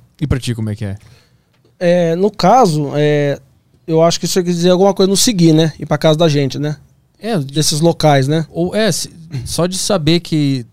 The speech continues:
Speaker 1: existe todo esse, todas essas coisas, que existe esse outro mundo, isso não traz um medo? Ou de f-, ficar mexendo com esse, com essas entidades que ela possa querer te prejudicar nessa vida? Não só seguir exatamente, mas te prejudicar de alguma
Speaker 2: Sim.
Speaker 1: forma.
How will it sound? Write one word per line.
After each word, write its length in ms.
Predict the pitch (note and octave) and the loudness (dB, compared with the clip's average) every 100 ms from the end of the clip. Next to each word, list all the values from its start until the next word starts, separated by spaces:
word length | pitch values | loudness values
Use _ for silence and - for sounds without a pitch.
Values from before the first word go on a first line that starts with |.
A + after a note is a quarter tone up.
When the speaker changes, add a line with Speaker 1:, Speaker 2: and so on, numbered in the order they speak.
| _ | _
Speaker 1:
existe 460 | C#3+ B2 C3+ D3+ C#3 | -8 -2 -2 -2 -4
todo 260 | C3+ C3+ C3+ | -6 -4 -6
esse, 140 | A#2 | -8
todas 240 | - C3 | -6 -6
essas 160 | B2+ A#2+ | -6 -8
coisas, 540 | - C3 B2+ A#2 G2+ | -4 -2 -2 -4 -6
que 100 | - | -6
existe 260 | A#2 B2 C3+ | -6 -6 -4
esse 160 | B2 C3 | -4 -4
outro 240 | B2+ C3 | -2 -2
mundo, 500 | A#2+ B2+ D3+ C#3 G#2+ - _ _ C3 | -2 -2 -2 -2 -6 -8 _ _ -10
isso 180 | - | -6
não 120 | C#3+ B2 | -4 -2
traz 240 | C3+ B2+ | -2 0
um 80 | B2 | 0
medo? 360 | B2+ F3 C#3+ C#3 | 0 0 0 0
Ou 80 | C3+ | 0
de 120 | C3+ | -2
f-, 220 | A#2 - | -6 -16
ficar 380 | - C#3+ - C#3 | -10 -8 -4 -4
mexendo 460 | C#3+ C3 C#3+ C#3+ C#3 | -2 -2 -2 -2 -2
com 100 | C3+ | -4
esse, 240 | B2 - | -6 -8
com 80 | B2+ | -6
essas 200 | A#2+ A#2+ | -6 -4
entidades 640 | B2 A#2 A#2 A#2 B2+ A2+ - | -6 -6 -6 -4 -4 -6 -8
que 100 | A#2+ | -6
ela 140 | A#2 | -6
possa 320 | A#2 A#2+ A#2+ - - | -4 -6 -6 -12 -10
querer 180 | A#2+ A2+ | -8 -8
te 80 | |
prejudicar 460 | - A#2 A2 A2 A2+ | -6 -4 -4 -8 -6
nessa 180 | A#2 G2+ | -8 -8
vida? 460 | G2+ C#3+ D#3 B2+ A#2+ _ - | -6 -4 -4 -6 -8 _ -6
Não 80 | A#3+ | -4
só 160 | - F3 | -4 -4
seguir 340 | - D3 C#3+ | -4 0 0
exatamente, 480 | C3 B2+ A#2+ A#2 A2 | 0 -4 -4 -4 -6
mas 180 | G#2 - | -10 -10
te 140 | - | -8
prejudicar 500 | D#3+ D3 C3+ B2 C3 | -2 -2 -2 -6 -6
de 60 | A#2+ | -6
alguma 180 | G#2+ G#2 | -6 -6
Speaker 2:
Sim. 120 | E3 | -2
Speaker 1:
forma. 280 | D#3 A#2 | -2 -2